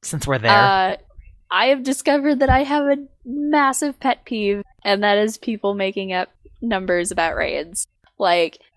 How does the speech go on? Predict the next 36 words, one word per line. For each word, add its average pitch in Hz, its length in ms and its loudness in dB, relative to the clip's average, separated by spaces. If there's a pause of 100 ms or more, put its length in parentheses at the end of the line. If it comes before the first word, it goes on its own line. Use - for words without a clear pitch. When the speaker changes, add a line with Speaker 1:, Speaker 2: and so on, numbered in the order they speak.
(100)
Speaker 2:
if 196 200 0
you, 262 440 -2 (640)
I 254 120 0
can't 427 220 2
even 403 160 0
remember 196 320 0
what 196 140 2
the 170 60 0
comment 165 380 0
was, 170 240 0
but 190 100 -2
it, 185 140 -2
it 202 160 0
came 262 180 2
out 180 140 4
around 165 220 0
that 160 200 -4
time. 160 540 -4
Someone 196 360 -2
was 180 200 -4
like, 170 500 0 (520)
"Well, 220 200 6
we 254 260 2
all 226 380 6
know, 196 640 2 (360)
uh, 170 340 6
that 180 300 2 (440)
ninety 220 440 0
percent 254 380 2
of 202 120 0
raiders 190 480 2 (280)
don't 180 260 2
spend 220 240 2
money 170 240 0
on 165 100 -6
the 156 140 -6